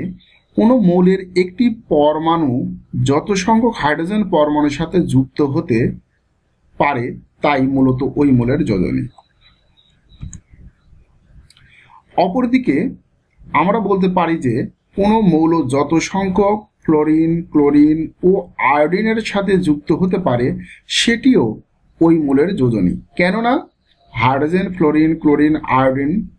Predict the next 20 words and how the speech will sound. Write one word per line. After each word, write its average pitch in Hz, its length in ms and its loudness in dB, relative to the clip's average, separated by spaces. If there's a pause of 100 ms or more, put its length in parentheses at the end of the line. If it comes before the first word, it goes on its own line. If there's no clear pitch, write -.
এসব 214 320 0
মৌলের 151 380 2
যোজনী 123 400 2
হচ্ছে 143 280 -6 (520)
ওয়ান। 101 220 0 (4000)
প্রশ্নে 220 340 0
যেহেতু 247 600 0 (720)
হাইড্রোজেনের 180 580 -2
যোজনী 180 360 2 (160)
ওয়ান 175 340 0
ধরে 202 260 -2
হিসাব 175 360 0 (160)
করেই 175 360 0 (600)
অন্যান্য 185 360 4
মৌলসমূহের 165 800 2
যোজনী 143 380 2
নির্ণয় 135 360 2
করার 131 420 0
কথা 127 340 -4
বলা 127 360 0